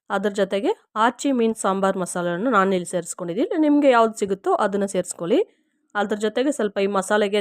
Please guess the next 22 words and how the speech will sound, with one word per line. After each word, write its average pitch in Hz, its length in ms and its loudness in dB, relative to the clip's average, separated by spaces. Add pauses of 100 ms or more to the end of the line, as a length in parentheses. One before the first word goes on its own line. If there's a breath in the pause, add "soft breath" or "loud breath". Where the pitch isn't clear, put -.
ತಕ್ಕಷ್ಟು 185 500 -6 (480 soft breath)
ಉಪ್ಪನ್ನು 226 400 -2
ಹಾಕ್ಕೊಂಡು 202 360 0 (520)
ಚೆನ್ನಾಗಿ 220 420 2 (100)
ಎಲ್ಲ 202 120 2 (180)
ಹಸಿ 196 260 -4
ವಾಸನೆ 202 260 -2
ಹೋಗೋ 190 240 0
ತನಕ 185 180 -6 (320)
ಎಲ್ಲ 208 100 -4 (100)
ಒಂದು 196 140 -6
ಸತಿ 294 240 -6
ಮಿ-, 208 160 -4 (440)
ಮಿಕ್ಸ್ - 300 -4
ಮಾಡ್ಕೊಳ್ಳಿ. 190 360 0 (440)
ಮೇಲ್ಗಡೆ 240 340 2
ಎಣ್ಣೆ 208 220 2
ಬಿಡ್ತಾ 190 300 0
ಹೋಗುತ್ತೆ. 170 340 0 (240)
ಆ 240 40 4 (140)
ಟೈಮ್ನಲ್ಲಿ 190 480 -2
ನೀವು 233 180 2